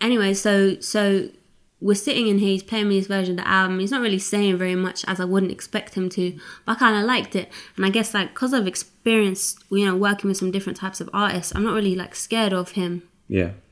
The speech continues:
Speaker 1: As, you know, perception might be that you'd be afraid of him. I wasn't scared of him. And I think for him, that was, like, a nice thing
Speaker 2: Mm.
Speaker 1: because he is the most total opposite character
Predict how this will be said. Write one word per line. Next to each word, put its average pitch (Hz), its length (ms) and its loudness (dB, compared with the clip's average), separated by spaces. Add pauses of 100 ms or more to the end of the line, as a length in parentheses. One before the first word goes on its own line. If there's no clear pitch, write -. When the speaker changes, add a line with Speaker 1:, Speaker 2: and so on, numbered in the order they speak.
(140)
Speaker 1:
As, - 380 -2
you 202 160 0
know, 185 120 0
perception 196 580 -4
might 185 220 -2
be 190 100 2
that 180 80 0
you'd 196 180 -2
be 202 100 2
afraid 233 300 -4
of 196 100 -4
him. 185 160 -4
I 185 40 -4
wasn't 196 300 -2
scared 247 240 -4
of 202 120 -4
him. 185 200 -4 (400)
And 196 80 0
I 190 40 0
think 196 260 -4
for - 80 -6
him, 214 240 0
that 208 140 -4
was, 185 160 -6
like, 185 240 -6
a 180 120 -4
nice 196 440 0
thing 220 320 0 (160)
Speaker 2:
Mm. 98 300 2
Speaker 1:
because 190 360 -2 (300)
he 269 260 4
is 214 120 2
the 214 180 -2
most 208 400 0
total 226 280 -2
opposite 202 400 -6
character 196 540 -2